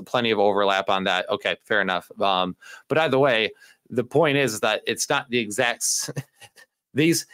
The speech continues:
these things have existed for a long time, and the church has stood against, uh, all sorts of sexual promiscuity and fornication, like in the sense of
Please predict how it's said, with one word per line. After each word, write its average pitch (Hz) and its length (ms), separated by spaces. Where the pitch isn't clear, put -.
these 175 180
things 214 300
have 165 120
existed 143 320
for 139 100
a 127 40
long 120 200
time, 107 280
and 98 100
the 101 60
church 151 220
has 104 80
stood 120 220
against, 113 380
uh, - 40
all 117 260
sorts 110 320
of 98 340
sexual 147 440
promiscuity 117 680
and 98 100
fornication, 101 760
like 135 420
in 117 120
the 101 80
sense 104 300
of 95 180